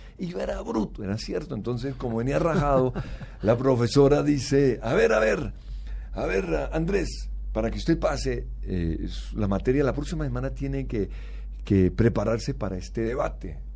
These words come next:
O la, ent-, entonces nos dieron un libro que tenía que leer, y yo me lo leí bien, pero yo no entendía cómo, cómo era que funcionaba un debate, y a un lado pusieron a unos y al otro al ot-, a, o a, a nosotros a-, al otro lado. Y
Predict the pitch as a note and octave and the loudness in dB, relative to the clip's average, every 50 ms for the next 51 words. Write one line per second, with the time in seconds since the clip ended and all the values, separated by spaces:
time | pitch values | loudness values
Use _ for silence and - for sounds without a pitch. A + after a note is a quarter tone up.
0 | - - D#2+ F2+ G#2 G#2 G2+ G2+ G2 E2 - - - - G#2 G2 F#2 - - A#2+ | -10 -6 -2 -2 -2 0 0 -2 -2 -2 -4 -10 -10 -6 -6 -6 -6 -6 -8 -6
1 | A#2+ G2+ - - B2 B2 D3 C#3+ C3 A#2 A2 B2 B2+ C#3 C#3+ C#3+ C#3 C#3 B2+ C#3 | -6 -6 -6 -4 -4 -4 -2 -2 -2 -2 -2 -2 0 0 0 2 2 2 2 0
2 | C#3 - A#2+ - - G2 G2 G#2+ G#2 - - - - B2 - F2 F#2+ - - - | -2 -2 -4 -4 -2 -2 -2 -2 -2 -4 -4 -2 -2 -2 -2 -4 -4 -6 -8 -10
3 | - - - - - - G2+ G2 G#2 C3 D#3+ D#3+ E3 E3 D#3 C#3+ C3 C#3 D3 C#3+ | -10 -10 -10 -10 -6 -4 -2 0 0 0 -2 -2 -4 -2 -2 -2 -2 -2 -2 0
4 | D3+ D#3 D3 C#3+ D3+ D3 - - - - - - - - - D#3+ D#3 D#3+ E3 D3 | 2 2 2 2 0 -2 -4 -4 -6 -6 -6 -6 -6 -4 0 2 2 4 2 2
5 | D3 F3 F3+ F#3+ F#3+ F3+ - F#3+ F#3 F#3 F3+ F#3 F#3 F#3 F3+ F3+ - F3+ F3 E3+ | 2 2 2 0 0 0 -2 -2 -2 -2 -2 -4 -4 -4 -4 -6 -4 -4 -4 -2
6 | F3+ F3+ E3+ - - - F3 E3+ E3 F3 F3 E3+ E3+ D3+ D#3 D#3 B2+ B2 A#2+ G#2+ | -2 -2 -2 -4 -4 -2 -2 -2 0 -2 -2 -4 -4 -4 -4 -4 -2 -2 -2 -2
7 | A2 G#2+ A#2 B2+ D3 D3 C#3+ D3 C#3 B2 A#2 A2+ - - C3 B2 A#2+ A#2 A#2 C#3 | 0 0 0 -2 -2 0 0 0 0 0 0 -2 -2 -2 -2 2 2 2 2 4
8 | D3+ D#3 D#3 D#3+ E3 D#3+ D#3+ - C3+ A#2 C3+ C3+ D3+ D#3+ E3 D#3+ D#3+ D3+ D3+ D3+ | 4 6 6 4 4 2 0 -4 -6 -4 -4 -4 -2 0 0 2 2 0 0 -2
9 | C#3+ B2+ B2+ A2+ A#2 B2 B2 B2 C3+ D3 D3 D3 D#3 E3 - - - - - F2+ | -2 -2 -2 0 2 0 0 0 -2 -4 -2 0 0 -2 -2 -4 -12 -10 -6 -6
10 | F2+ E2 F#2 G2+ G2 G2 - - F#2 G2 F#2+ E2 G2 F#2 F2+ F#2 F#2+ - C3 C3 | -4 -2 0 0 0 -2 -2 0 0 0 0 2 0 0 0 0 0 2 2 2
11 | C#3+ C#3+ C#3 C3+ A2+ - - G#2 G#2+ B2 C3+ A#2+ E3 E3+ E3+ D3 B2 A2+ A2 - | 2 0 -2 -2 -4 0 0 2 2 2 2 2 0 -2 -4 -4 -6 -8 -8 -10
12 | - - - - - - - - - - - F3+ | -12 -14 -12 -12 -12 -12 -14 -14 -14 -10 -6 -4